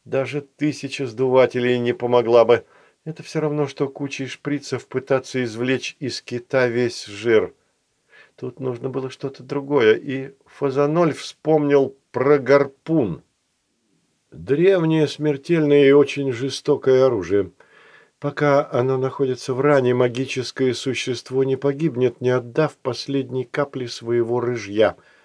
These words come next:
А бить гарпун его будет безжалостно. Только как магия перенаправляется? Юстик опять зачерпнул из воздуха рыжья. Казалось, он зацепил ладонью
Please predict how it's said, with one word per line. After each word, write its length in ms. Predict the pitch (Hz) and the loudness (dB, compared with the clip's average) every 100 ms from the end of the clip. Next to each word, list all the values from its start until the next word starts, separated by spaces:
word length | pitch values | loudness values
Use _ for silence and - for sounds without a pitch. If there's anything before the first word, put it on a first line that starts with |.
| _ _ _ _ _ _ _ | _ _ _ _ _ _ _
А 340 | 117 123 123 123 | 0 2 0 -2
бить 600 | 113 104 131 143 - - | -12 -6 -4 -4 -8 -16
гарпун 640 | - 123 120 _ - 127 | -8 -6 -6 _ -10 -6
его 320 | 123 120 117 110 | -4 -2 -2 -2
будет 320 | 117 120 113 | -4 -2 -2
безжалостно. 960 | 104 113 95 101 135 104 - 110 107 - _ _ _ _ _ - | -2 -4 -4 -2 0 0 -2 0 -2 -2 _ _ _ _ _ -4
Только 400 | 131 120 - 120 _ _ | -4 -2 -8 -10 _ _
как 340 | - 143 143 | -4 -4 -4
магия 560 | 117 123 135 117 123 127 | -8 -2 -2 -4 -4 -6
перенаправляется? 1800 | 123 - 127 127 123 123 - 123 127 131 147 131 101 101 - - 107 98 _ _ _ _ _ _ _ _ _ _ _ _ _ _ - | -6 -4 -4 -4 -6 -10 -8 -6 -4 -2 -2 0 -2 -4 -6 -2 0 -2 _ _ _ _ _ _ _ _ _ _ _ _ _ _ 0
Юстик 480 | 135 170 - 165 165 | 6 6 6 2 4
опять 420 | 160 156 135 110 | 4 6 6 6
зачерпнул 760 | 117 117 131 123 131 131 131 | 0 2 2 2 0 2 2
из 340 | 139 160 117 107 | 0 -4 -4 -2
воздуха 640 | 113 127 101 120 117 123 | 2 2 4 0 0 2
рыжья. 500 | 120 120 104 120 127 | 2 2 0 4 4
Казалось, 540 | 110 123 113 131 123 131 | 4 2 2 2 2 0
он 140 | 120 | 0
зацепил 540 | 110 117 - 120 139 | -2 -4 -6 -4 -2
ладонью 760 | 127 127 127 123 131 123 131 120 | 2 2 4 4 4 4 2 2